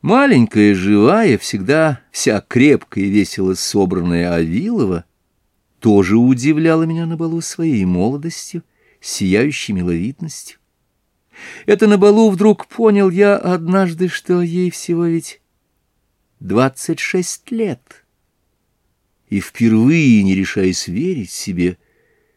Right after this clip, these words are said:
догадался о причине странной перемены, происшедшей в её обращении со мной в эту зиму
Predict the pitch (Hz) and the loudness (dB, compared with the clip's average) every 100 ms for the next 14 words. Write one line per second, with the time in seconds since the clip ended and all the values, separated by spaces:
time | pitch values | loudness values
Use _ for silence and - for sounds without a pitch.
0 | _ - - 98 98 92 147 208 196 - | _ -8 -4 0 0 2 2 4 0 -2
1 | 220 202 208 202 - - 185 185 170 147 | -4 -4 -6 -8 -8 -10 -6 -2 -2 0
2 | 127 113 - - 160 147 131 117 107 87 | 0 -2 -8 -4 0 0 2 2 0 -2
3 | 117 113 120 139 123 101 90 87 _ 123 | -2 0 0 2 2 2 -2 -8 _ -8
4 | 101 95 - 123 101 - 101 95 98 101 | -6 -6 -6 -6 -6 -6 -4 -2 0 0
5 | 98 95 - - 123 101 92 85 - - | 0 -4 -6 -4 -2 0 -2 -6 -10 -8
6 | 92 98 104 87 87 - 85 78 85 90 | -4 -2 -2 -4 -8 -12 -14 -12 -8 -8
7 | 85 87 | -8 -10